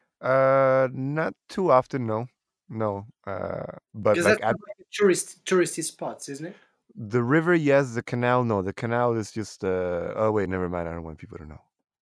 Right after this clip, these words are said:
Speaker 1: <laughs>
Speaker 2: Ah!
Speaker 1: <laughs> The canal is, uh, very boring. <laughs>
Speaker 2: Okay.
Speaker 1: No, no, the canal
Speaker 2: <laughs>
Speaker 1: gets,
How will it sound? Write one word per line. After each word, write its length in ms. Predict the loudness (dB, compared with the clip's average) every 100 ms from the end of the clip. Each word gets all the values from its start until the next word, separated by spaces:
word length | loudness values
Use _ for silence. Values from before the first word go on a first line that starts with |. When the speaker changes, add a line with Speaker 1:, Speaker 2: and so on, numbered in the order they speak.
| _ _
Speaker 1:
<laughs> 100 | -10 -10 -12 -20 -20 -20 _ _ _ _ -14 2
Speaker 2:
Ah! 460 | 6 10 10 8 2 -16 _
Speaker 1:
<laughs> 680 | -4 -2 4 4 6 2 -2 _ -20 -20 -20 _ _ _ _ _ -4 -4 -6 _ _ -20 -20 -6
The 180 | 2 4
canal 540 | 6 6 8 8 8
is, 220 | 6 4
uh, 180 | 4 4
very 220 | 4 2
boring. 580 | 2 2 4 6 4 0 -6 -10 -10 -4
<laughs> 80 | -2 -2 -6 -14 _ _ _ -4
Speaker 2:
Okay. 80 | -2 0 -4 -4 -14 -10 6
Speaker 1:
No, 180 | 10 10
no, 180 | 10 8
the 120 | 6
canal 320 | 4 4 4
Speaker 2:
<laughs> 0 |
Speaker 1:
gets, 220 | 4 0